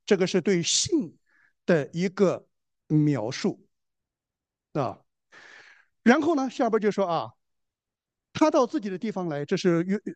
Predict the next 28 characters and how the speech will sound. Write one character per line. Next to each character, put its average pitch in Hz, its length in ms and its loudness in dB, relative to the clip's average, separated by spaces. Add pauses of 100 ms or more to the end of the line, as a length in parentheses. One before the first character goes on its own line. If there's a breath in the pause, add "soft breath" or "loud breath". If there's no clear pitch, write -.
(100)
这 - 80 0
个 165 100 4
约 202 120 4
翰 196 120 -2
福 180 140 -6
音 175 140 -2
里 151 40 -4
边 131 120 -10
说 147 120 -4
的 139 80 -4
啊， 117 220 -4 (380)
自 415 160 0
己 262 100 2
的 220 80 0
人 208 160 2
倒 175 160 -6
不 180 80 -8
接 208 180 -2
待 185 140 0
他， 160 260 -6
凡 202 460 0
接 370 260 0
待 247 200 0
他 160 180 -8
的， 147 240 -8
就 190 100 0
是 165 160 0
信 160 560 0